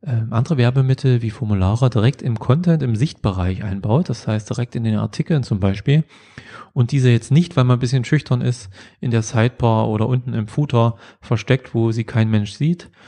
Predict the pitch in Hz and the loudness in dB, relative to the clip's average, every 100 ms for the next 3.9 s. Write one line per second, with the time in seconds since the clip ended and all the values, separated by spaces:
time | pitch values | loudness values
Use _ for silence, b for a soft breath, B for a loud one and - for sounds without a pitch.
0 | B - 113 - _ 135 135 156 131 127 | B -2 0 -2 _ 2 2 4 2 2
1 | - 127 113 120 117 110 117 117 127 123 | 0 -2 -2 -2 -2 0 2 2 4 2
2 | 120 123 110 113 110 104 - 123 113 107 | 0 -4 -2 -2 -4 -8 -10 -6 -4 -4
3 | 104 104 107 101 101 - 110 113 | -4 -4 -2 -4 -6 -10 -12 -14